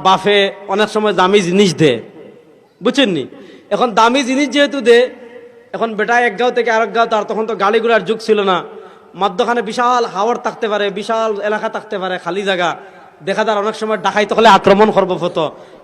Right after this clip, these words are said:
আক্রমণ করে সপ্তাহ নিতে কি পারে। তো বেটা কিতা করতো, যে সময় আনাজ যাইতো,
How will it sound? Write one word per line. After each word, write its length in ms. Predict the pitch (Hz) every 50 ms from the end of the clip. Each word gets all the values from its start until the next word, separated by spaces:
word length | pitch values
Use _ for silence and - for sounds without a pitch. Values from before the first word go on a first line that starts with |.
| -
আক্রমণ 380 | 165 196 - 190 208 208 220 226 214
করে 140 | 175 208 202
সপ্তাহ 300 | 190 196 196 190 - 220 196
নিতে 200 | 190 180 - 202
কি 100 | 196 233 208
পারে। 240 | 196 185 175 156 139 127 - - - - - -
তো 40 | - 185
বেটা 200 | 156 190 185 233 247
কিতা 200 | 180 - 247 240
করতো, 280 | 190 220 202 - 233 240 254 - - - - - - -
যে 80 | 160 175
সময় 240 | 165 202 214 226 208 190
আনাজ 180 | 196 220 240 208 175
যাইতো, 300 | 208 196 196 - 196